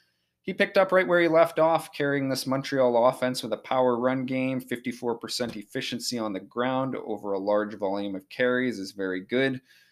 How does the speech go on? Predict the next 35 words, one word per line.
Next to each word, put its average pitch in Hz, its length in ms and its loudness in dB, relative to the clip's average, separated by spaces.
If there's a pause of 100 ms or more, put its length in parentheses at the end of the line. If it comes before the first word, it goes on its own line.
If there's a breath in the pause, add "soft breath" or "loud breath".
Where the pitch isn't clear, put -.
(140 soft breath)
Throw 92 200 -6
in 90 80 -6
a 90 40 -8
few 92 220 -8
explosive 143 640 0
runs, 139 520 -2 (100)
and 107 180 -8
this - 160 -6
was 104 160 -8
enough 113 360 -4
to - 60 -16
give 98 300 -8
Vernon 110 300 -4
Adams 135 400 0
a 101 60 -6
pretty 127 340 -6
light 107 280 0
workload, 151 560 0
as 120 160 -6
he 127 140 -4
only 135 240 -2
needed 123 300 -2
to - 140 -8
attempt - 440 -10
seven 143 420 -4
passes 147 540 -6
in 113 180 -8
the 104 120 -6
entire 131 520 -2
second 107 420 -8
half 113 300 -6
of 104 60 -16
the - 60 -18
football 143 440 0
game. 165 340 -4